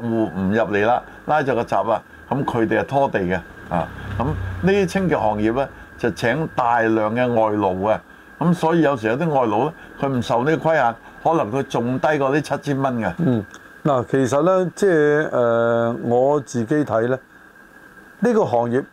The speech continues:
Speaker 2: 其實係孖兄弟嚟嘅。
Speaker 1: 啊。
Speaker 2: 即係物管同埋清潔呢，
Speaker 1: 啊。
Speaker 2: 好多時都係撈埋一齊嘅，好多時啊。
Speaker 1: 物管有請清潔嘅。
Speaker 2: 係。
Speaker 1: 但係物管再擘開呢，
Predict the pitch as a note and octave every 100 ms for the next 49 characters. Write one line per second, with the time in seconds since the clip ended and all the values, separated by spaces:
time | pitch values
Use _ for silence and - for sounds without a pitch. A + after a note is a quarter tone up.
0 | - - - - C3+ A#2+ C3 C3+ D#3 -
1 | - - D#3+ E3 E3 D#3 E3 C3+ G#2+ F#2+
2 | F2 F2 F2+ - - - F2 - - G3+
3 | D#3 C#3+ B2+ - - C3 D#3 C3 G#2+ G#2
4 | - E3+ C3 C3+ C#3 C3 - - F2+ E2+
5 | - C#3+ E3+ F#3+ - A2+ F3 D3 B2 A2
6 | G2+ - - - - - E3+ F#3 C3+ B2+
7 | C#3+ G#2+ G2 G2 A2+ C#3 C#3 G2 G#2+ A2
8 | A2+ - - C#3+ F#3 D3+ C3 B2+ E3 E3
9 | - D#3+ B2+ A#2+ A2 - B2+ A#2 G2 -
10 | C#3+ C#3 C#3+ C#3 D#3+ F3 D3 C#3+ D3 C#3
11 | D3 E3 D#3+ D#3+